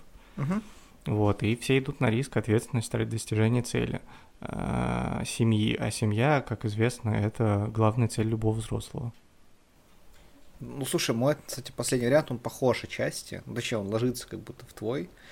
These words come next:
Speaker 1: Я щас, правда, вот его скажу, и не нужно, ну, чтобы, как бы, все подумали, что вот я взрослый, и вы про меня. Нет, просто часть взрослых, возможно, это эв-,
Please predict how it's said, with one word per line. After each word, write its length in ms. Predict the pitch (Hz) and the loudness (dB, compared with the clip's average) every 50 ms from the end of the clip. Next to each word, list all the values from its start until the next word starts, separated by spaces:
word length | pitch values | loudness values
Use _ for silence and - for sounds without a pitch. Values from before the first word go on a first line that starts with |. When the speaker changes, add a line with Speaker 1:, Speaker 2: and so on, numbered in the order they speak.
| - - - - - | -20 -20 -20 -12 -6
Speaker 1:
Я 60 | - | -2
щас, 160 | 117 143 131 | 0 0 2
правда, 220 | - 139 131 131 127 | 2 4 4 4 4
вот 120 | 123 - | 2 2
его 100 | 131 127 | 0 -2
скажу, 440 | 123 - - 139 123 143 175 196 - | -2 0 0 0 2 2 2 2 2
и 100 | 117 117 | 0 -2
не 80 | 113 117 | -2 -2
нужно, 320 | 139 156 151 147 131 - - | -2 -2 -2 -4 -6 -6 -6
ну, 160 | 127 107 98 | -6 -6 -6
чтобы, 420 | - - - 107 104 107 101 92 - - - - - - - - - | -6 -8 -10 -8 -6 -6 -6 -6 -8 -14 -20 -20 -20 -20 -20 -20 -20
как 140 | - - - | -20 -18 -14
бы, 160 | - 92 - - - - - - - - - - | -12 -12 -12 -14 -16 -20 -20 -20 -20 -20 -16 -8
все 160 | - - 120 | -4 -4 0
подумали, 360 | 123 110 123 135 156 143 117 | 0 2 2 4 2 2 0
что 360 | 107 - - - 107 104 98 | 0 -4 -2 0 0 2 2
вот 140 | 98 101 101 | 0 0 2
я 140 | 113 113 107 | 4 4 4
взрослый, 540 | 104 107 123 160 185 180 - - - 107 107 | 4 4 6 4 4 4 0 -2 -2 -2 0
и 20 | |
вы 120 | 104 117 | 0 -2
про 160 | 113 - 110 107 | -2 -2 -2 -2
меня. 320 | 104 101 98 98 90 85 | -2 -2 -2 -2 -4 -4
Нет, 220 | 90 95 92 85 - | -4 -6 -6 -6 -8
просто 360 | - - - 95 - - - | -8 -8 -8 -8 -8 -8 -8
часть 300 | - - 135 135 127 107 | 0 4 4 4 4 4
взрослых, 460 | 107 110 127 170 190 - - - - - | 2 2 2 2 0 -2 -6 -10 -10 -6
возможно, 460 | - 104 95 98 110 135 127 110 107 104 | -6 -4 -2 0 0 0 0 -2 -2 -2
это 420 | 104 104 101 - 101 92 95 107 - - - - - - - - - - _ _ - 110 | -4 -4 -4 -4 -6 -6 -6 -8 -12 -16 -20 -20 -20 -20 -20 -20 -20 -20 _ _ -16 -10
эв-, 180 | - 104 104 110 | -8 -8 -8 -8